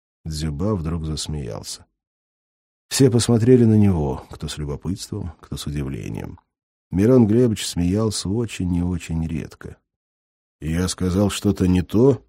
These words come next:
поднял брови Семенов, приняв смех начальника управления на свой счет. «Вспомнил анекдот», сказал Дзюба, обрывая смех.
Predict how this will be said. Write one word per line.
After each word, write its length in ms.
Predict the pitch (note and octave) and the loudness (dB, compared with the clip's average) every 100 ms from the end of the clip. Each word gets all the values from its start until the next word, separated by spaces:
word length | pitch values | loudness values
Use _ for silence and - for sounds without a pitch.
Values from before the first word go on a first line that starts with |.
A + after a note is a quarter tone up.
| _ | _
поднял 340 | E2 D#2+ D#2+ | -4 -2 -2
брови 320 | D2+ D#2+ E2 D#2 | -2 -4 -4 -4
Семенов, 600 | - D2+ G#2+ G#2+ D#2+ - _ _ _ | -6 -2 0 -2 -4 -12 _ _ _
приняв 360 | F#2 F#2 F#2+ | 0 2 2
смех 300 | - G2 E2+ | 0 0 0
начальника 540 | E2+ E2+ F#2 E2 E2 E2 | -2 -4 -2 -2 -4 -4
управления 600 | D#2 E2 D#2+ F#2 F2+ D#2+ | -6 -4 -2 0 0 0
на 160 | D#2+ | -2
свой 260 | - D#2+ D#2 | -4 -6 -6
счет. 460 | - - D2 - _ _ _ _ _ _ _ - | -6 -10 -10 -12 _ _ _ _ _ _ _ -16
«Вспомнил 580 | - A3 G3+ F3+ E3+ | 0 6 6 8 8
анекдот», 640 | D#3+ D#3 E3+ E3 E3+ A#2 - | 8 8 6 4 6 6 4
сказал 420 | - F2+ F2 E2 | -4 -4 -2 -4
Дзюба, 480 | E2 E2+ F2 A#2+ G#2 _ _ _ | -4 -4 -2 -2 -4 _ _ _
обрывая 560 | F2+ F2 F2+ F2 E2 | -2 0 0 0 -2
смех. 480 | D#2 - D#2+ B1 - | -4 -6 -8 -10 -16